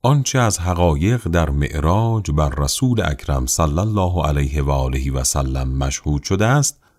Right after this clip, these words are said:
ممکن است نظایر و اشباه آن برای مؤمنین که پیروی از او نموده امت او محسوب می‌گردند پیدا شود. در حدیث قدسی است: "لا یسعنی ارضی ولا سمائی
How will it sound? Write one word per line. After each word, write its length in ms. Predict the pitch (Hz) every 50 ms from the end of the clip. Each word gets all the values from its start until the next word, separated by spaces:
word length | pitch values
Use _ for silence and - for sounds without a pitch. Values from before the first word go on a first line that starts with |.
| _ _ _ _
ممکن 380 | - 101 107 107 104 - 135 139
است 300 | 135 131 127 123 - -
نظایر 680 | 92 92 87 76 85 82 78 67 64 69 90 110 113 113
و 160 | 98 104 -
اشباه 580 | - 90 80 - - - 85 80 76 69 76 71
آن 400 | - 90 104 123 123 123 117 98
برای 440 | 78 73 71 76 80 76 71 76 71
مؤمنین 600 | 69 71 67 - - 78 73 73 92 110 123 117
که 140 | 113 - 107
پیروی 560 | 101 - 90 82 78 80 78 82 110 117 107
از 180 | 85 71 - -
او 140 | - 80 71
نموده 680 | 67 67 65 65 62 64 62 73 82 92 98 101 104 - _ -
امت 400 | - 80 71 76 98 123 - -
او 300 | - - - 71 67 67
محسوب 480 | 69 69 67 - - - 80 71 65 -
می‌گردند 760 | 85 87 85 95 95 95 101 123 127 135 135 131 127 123 - _ _
پیدا 520 | - - 80 71 69 67 85 95 92 - 62
شود. 520 | - - 69 64 64 64 64 - - _ _ _ _ _ _ _ _ _
در 140 | - 98 98
حدیث 440 | 101 113 117 127 143 135 127 - 120 - -
قدسی 480 | 87 82 - - - - 104 104 107
است: 260 | 110 110 - - _ _ _ _ _ _ _ _ _ _ -
"لا 380 | 82 87 101 117 127 127 123
یسعنی 840 | 110 101 90 90 - - 123 - - 98 95 90 87 85 82 82 - -
ارضی 580 | - 104 107 101 85 76 73 85 87 85 80 73
ولا 420 | 69 71 71 71 78 78 78 76
سمائی 880 | 76 - - 76 69 67 78 95 101 98 92 - 82 78 71 64 62 -